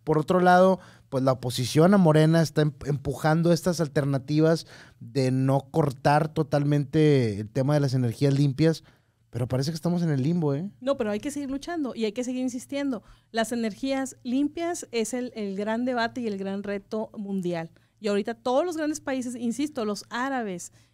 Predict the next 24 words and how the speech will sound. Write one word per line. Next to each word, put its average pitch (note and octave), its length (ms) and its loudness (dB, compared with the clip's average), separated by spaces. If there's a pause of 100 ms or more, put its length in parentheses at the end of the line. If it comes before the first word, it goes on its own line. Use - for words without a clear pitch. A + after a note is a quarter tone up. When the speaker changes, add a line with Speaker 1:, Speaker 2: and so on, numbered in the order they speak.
(120)
Speaker 2:
los G3 320 -4
países A3 500 -6
que, G#3+ 200 -10
que - 240 -12
su, F#3+ 320 -8
su - 200 -16
vocación G3+ 680 -6
natural A3+ 400 -4
es A3 80 -8
el B3 100 -4
petróleo, C4 460 -4 (260)
ya G#3 220 -4
lo G#3 80 -2
están G#3 260 -6
haciendo. F#3 420 -8
Nos F#3 80 -2
Speaker 1:
Claro. A#2 140 6
Speaker 2:
están A2 120 4
poniendo A#3+ 280 -2
un B3 60 -6
ejemplo A3+ 420 -8
tremendo F#3 400 -6
en F#3+ 80 -12
eso. F3+ 200 -14